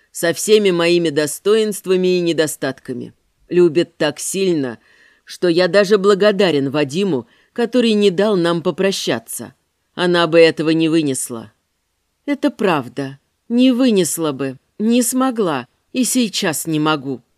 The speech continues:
потому что схожу с ума от горя и боли,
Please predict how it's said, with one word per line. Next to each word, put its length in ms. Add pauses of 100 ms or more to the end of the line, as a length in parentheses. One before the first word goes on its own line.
(140)
потому 380
что 220
схожу 440
с 140
ума 340
от 140
горя 280
и 120
боли, 500